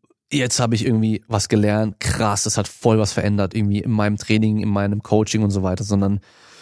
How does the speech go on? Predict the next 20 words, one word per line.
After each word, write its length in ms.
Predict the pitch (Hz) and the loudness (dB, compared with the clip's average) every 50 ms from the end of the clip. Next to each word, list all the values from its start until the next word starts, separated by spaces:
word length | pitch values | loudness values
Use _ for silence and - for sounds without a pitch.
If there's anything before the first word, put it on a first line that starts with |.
| - - _ _ _ _ - | -20 -20 _ _ _ _ -2
das 140 | - 107 98 | 0 0 2
ist 60 | 104 | 2
ja 80 | 113 98 | 2 2
alles 260 | 120 131 143 120 - | 2 2 2 2 0
so 100 | 127 123 | 0 2
ein 120 | 120 113 | 2 0
fließender 580 | - - - - 123 135 139 - - 131 120 117 | -2 -4 -4 -2 0 0 0 0 0 0 -2 -2
Prozess, 600 | - - - 104 - - 101 95 92 - - - _ _ _ _ _ - | -2 -2 -4 -2 0 0 0 0 -2 -4 -6 -10 _ _ _ _ _ 0
durchgehend. 640 | 123 117 120 117 101 - - - 95 92 87 - | 2 4 4 4 2 0 -2 -2 0 0 0 -2
Also 360 | - 92 95 98 98 95 98 - _ _ _ _ _ _ _ _ _ _ _ _ _ _ _ _ _ _ _ _ _ _ _ _ _ _ _ _ _ _ _ _ _ _ _ _ _ _ - | -2 -2 -2 0 0 -2 -4 -4 _ _ _ _ _ _ _ _ _ _ _ _ _ _ _ _ _ _ _ _ _ _ _ _ _ _ _ _ _ _ _ _ _ _ _ _ _ _ -2
auch 180 | - 120 117 123 | 0 0 2 2
was 120 | 131 123 | 0 0
ich 80 | 127 120 | 0 0
vor 140 | - 123 - | -2 -2 0
zehn 340 | - - - 123 131 139 | 0 0 2 2 2 2
Jahren 220 | 135 131 123 120 123 | 2 2 2 2 2
irgendwie 160 | 123 123 120 | 2 2 0
mal 120 | 123 120 | 0 0
gelesen 440 | 113 117 117 120 120 117 117 117 107 | 0 0 0 2 0 0 0 0 0
hab 300 | 107 104 - _ - - | 0 -2 -4 _ -18 -20